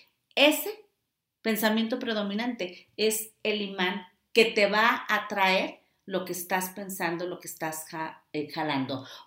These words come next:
Por una razón muy, muy sencilla, acuérdate que hay una ley que nos dice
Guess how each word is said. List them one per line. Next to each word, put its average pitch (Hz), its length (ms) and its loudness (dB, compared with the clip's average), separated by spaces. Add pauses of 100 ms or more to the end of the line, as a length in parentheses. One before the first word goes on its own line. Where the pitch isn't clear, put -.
(100)
Por 254 200 10
una 277 220 8
razón 240 520 -2
muy, 247 380 0
muy 233 220 -4
sencilla, 202 720 -4 (320)
acuérdate 196 960 0
que 220 140 2
hay 214 160 2
una 214 240 -2
ley 202 280 -4
que 202 120 -4
nos 190 240 -6
dice 190 520 -2